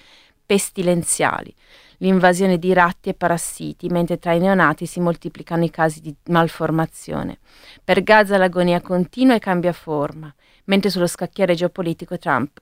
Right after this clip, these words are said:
preso nel pantano di Hormuz, torna a minacciare Cuba. E dunque a pagina tre Luca Foschi riporta appunto il, il, il dramma delle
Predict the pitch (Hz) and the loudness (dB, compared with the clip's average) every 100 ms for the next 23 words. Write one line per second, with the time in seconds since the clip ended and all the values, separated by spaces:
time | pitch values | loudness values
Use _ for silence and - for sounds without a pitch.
0 | _ 175 165 160 - 175 - 165 165 185 | _ -2 -2 -6 -8 -8 -4 -4 -2 0
1 | 160 180 175 135 139 165 151 - - 165 | 0 2 2 2 0 -4 -10 -12 -4 -2
2 | 160 165 - 180 180 170 170 - 156 151 | 0 -2 -2 0 0 0 -2 -4 -2 -2
3 | 156 - - - - - - - - - | -2 -8 -20 -20 -20 -20 -20 -20 -20 -2
4 | 277 233 180 175 180 - 208 220 220 190 | 2 4 6 4 0 -8 -4 0 2 4
5 | 214 208 208 202 247 214 208 226 202 - | 2 4 2 2 4 4 4 0 -4 0
6 | 247 233 - - - 170 165 - _ _ | 2 2 0 -10 -8 -6 -6 -12 _ _
7 | _ _ _ _ _ _ _ 170 165 185 | _ _ _ _ _ _ _ -8 -2 4
8 | 190 185 185 - 208 196 - 165 156 - | 4 4 -6 -6 -2 0 0 -2 -2 -2
9 | 170 165 165 156 165 160 160 156 151 151 | -6 0 2 2 -2 -6 -2 -2 0 -2
10 | 143 131 - - - 151 156 - 185 214 | -4 -6 -8 -12 -12 -10 -10 -8 2 4
11 | 208 175 165 160 156 - _ _ 156 180 | 4 2 0 0 -2 -8 _ _ -14 -4
12 | 175 160 156 | -2 0 0